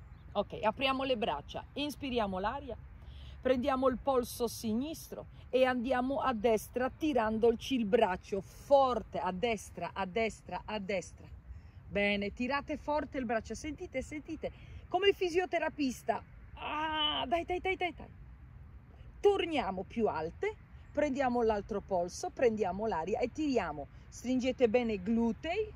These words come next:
ok? E tiriamo, senti, senti, senti, senti. Torniamo, intrecciamo le dita delle mani, le braccia stese, stringiamo i glutei, andiamo a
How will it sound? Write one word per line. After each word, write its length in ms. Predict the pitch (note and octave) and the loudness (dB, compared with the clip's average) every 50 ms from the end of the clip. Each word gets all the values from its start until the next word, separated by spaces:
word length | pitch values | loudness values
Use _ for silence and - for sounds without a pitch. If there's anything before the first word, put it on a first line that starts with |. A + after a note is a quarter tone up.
| - - | -14 -10
ok? 360 | - D#3+ E3+ E3+ E3 - - - | -6 -4 -2 -2 -4 -4 -4 -4
E 440 | G3+ G#3+ B3 D#4+ F#4 - F4 E4 A#3+ - | 0 0 0 0 -2 -4 -6 -6 -6 -6
tiriamo, 560 | - E4+ E4+ E4+ E4+ D#4+ C4+ A3+ G3+ F#3 F3+ - - | -4 -4 -2 0 0 0 0 0 0 -2 -4 -4 0
senti, 400 | A#3+ B3 C4 C#4+ D4 B3 - C4+ | 0 0 0 0 -2 -4 -6 -6
senti, 340 | A#3+ - E4+ E4+ - E4+ D#4+ | -4 -4 -4 -4 -4 -6 -6
senti, 380 | - - G4+ G#4+ G#4+ - F#4 | 0 0 0 0 0 -4 -8
senti. 800 | - - G4+ G#4+ C5 B4+ - - G4 E4+ D4 B3+ A3 G3 E3 C#3 - - - - - - - - - - - - - - - - - - - - - - - - - - - - - - - - - - - - - - - - - - - | -4 -2 0 0 0 -2 -6 -6 -4 -4 -2 -2 -4 -6 -8 -10 -12 -14 -16 -16 -16 -16 -18 -18 -18 -18 -16 -16 -16 -18 -18 -18 -18 -18 -20 -20 -20 -20 -20 -20 -20 -20 -20 -20 -20 -18 -18 -18 -18 -18 -18 -16 -16 -16 -16 -16 -16 -6 2
Torniamo, 960 | - C4 A3+ A3+ A3 A3 G#3+ G#3 G3+ F#3 F3 E3+ D3 D3 E3+ F#3+ A3+ C#4 F#4+ G#4 - - - - - - - - - - - | 6 6 6 6 4 2 0 0 0 0 0 0 -2 -4 -6 -4 -4 -4 -4 -6 -8 -14 -16 -16 -16 -18 -18 -18 -18 -14 -8
intrecciamo 880 | - D4 F4 G4 G4+ F#4+ - F#4 F#4 F4+ - - - - C4 B3 A#3 A3+ | -6 -4 -2 -2 -4 -2 -2 -2 -2 -2 -4 -2 0 2 2 2 2 2
le 200 | G#3 G3+ G#3 G3+ | 2 2 2 2
dita 320 | F#3 A#3+ C4 - - A#3 G#3+ | 2 0 -2 0 0 0 0
delle 320 | G3 G3 F#3+ F#3+ F#3 F#3 | 0 -2 -2 -2 -2 -2
mani, 500 | F3+ F3 D#3+ D#3+ D#3+ E3+ F3+ G3+ A#3+ D4+ | -4 -4 -6 -6 -6 -6 -6 -4 -4 0
le 140 | D#4+ C4 A#3 | 2 2 2
braccia 400 | G3+ A3+ A3+ A#3 - - A3+ G3+ | 4 2 0 0 0 -2 -4 -2
stese, 640 | - - - - A3+ G3 F3 F3 E3+ - A3+ D4+ D4+ | -4 -8 -8 -2 0 2 2 2 0 -2 -6 -8 -8
stringiamo 560 | - - C4 C#4 C4 A3+ B3 B3+ A#3+ B3 C#4 | -8 -4 -2 -2 0 2 4 4 4 4 2
i 100 | D#4 C4+ | -2 -2
glutei, 480 | B3+ C#4 A#3+ G#3+ G#3 - - D#4+ E4+ | -2 -2 -2 -2 -2 -4 -8 -6 -4
andiamo 760 | - D4+ D4 C#4+ A3+ A#3 A3+ G#3 G3 G3 G3+ G#3 G#3 G#3+ - - | -4 -2 -2 -2 0 0 2 2 0 -2 -2 -2 -2 -4 -4 -6
a 380 | - G3+ G3 F#3 F3 F3+ G3 G#3 | -4 -2 -2 0 0 0 -2 -4